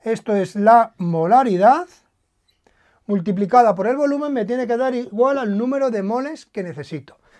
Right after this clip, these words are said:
Bien, pues simplemente de aquí despejo el volumen en litros, que va a ser igual a ¿qué? A cero coma veinticinco partido por cuatro coma treinta y seis. Cero coma cero cincuenta y siete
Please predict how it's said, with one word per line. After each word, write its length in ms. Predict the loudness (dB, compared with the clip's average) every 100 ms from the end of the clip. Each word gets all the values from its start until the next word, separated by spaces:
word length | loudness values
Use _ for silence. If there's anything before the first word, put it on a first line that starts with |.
| _ _
Bien, 220 | -6 -4
pues 160 | -6 -8
simplemente 540 | -6 -2 -2 -2 -2
de 80 | -2
aquí 360 | -2 -2 -6 -8 -18 _ _ _
despejo 680 | -12 -12 -4 -4 -4 -10 -18 _
el 180 | -6
volumen 540 | -4 -4 -2 -2 -4 -12 _
en 240 | -6 -4
litros, 720 | -2 -4 -2 -4 -4 -14 _ _ _ _ _
que 140 | -4
va 100 | 0
a 40 | 0
ser 160 | 0
igual 280 | 0 2 2
a 120 | 2
¿qué? 320 | 2 0 0 _
A 180 | -10 -10
cero 400 | -6 -4 -4 -2
coma 400 | 0 0 -4 -12 _ _
veinticinco 1040 | -8 -8 -8 -10 -10 -6 -6 -4 -4 -6 -8 _ _ _ _
partido 540 | -8 -6 -4 -2 -2 0
por 320 | 0 -2 -6
cuatro 540 | _ 0 0 0 -8
coma 420 | -4 -4 -4 -8
treinta 420 | -8 -6 -6 -6 -10
y 80 |
seis. 640 | -10 -12 -14 -16 -20 -20 _ _ _
Cero 380 | _ -2 0 0
coma 480 | 0 0 -4 -6 -12 _
cero 580 | _ -18 -2 0 2 -2 -10 _
cincuenta 720 | _ -8 -8 -4 -6 -6 -8
y 60 | -12
siete 680 | -8 -4 -4 -2 -4 -4